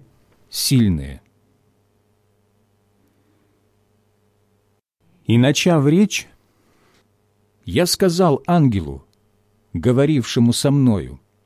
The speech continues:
"Что это, господин мой?"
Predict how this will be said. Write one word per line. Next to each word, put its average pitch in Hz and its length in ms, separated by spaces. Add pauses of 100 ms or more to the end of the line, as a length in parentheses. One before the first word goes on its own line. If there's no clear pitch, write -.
(1600)
"Что - 580
это, 131 440 (600)
господин 123 680
мой?" 107 420